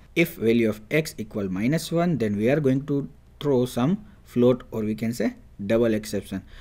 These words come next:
So we are having three types of throw statements. One is throwing integer value, one is throwing character,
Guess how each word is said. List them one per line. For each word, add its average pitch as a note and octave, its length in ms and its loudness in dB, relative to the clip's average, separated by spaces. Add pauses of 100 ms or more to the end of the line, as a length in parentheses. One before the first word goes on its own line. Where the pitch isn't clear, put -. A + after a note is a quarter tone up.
(140)
So D3+ 320 2
we C3 180 4
are B2 60 2
having A2+ 400 0
three F3+ 260 2
types C3+ 340 4
of E3 280 2 (200)
throw C#3+ 280 4
statements. A#2 640 0 (380)
One A2+ 200 2
is C3 140 2
throwing A2+ 400 2
integer D3 480 2
value, E3 320 6
one G#2 180 0
is G#2 140 -4
throwing F#2 300 -6
character, D#3 540 4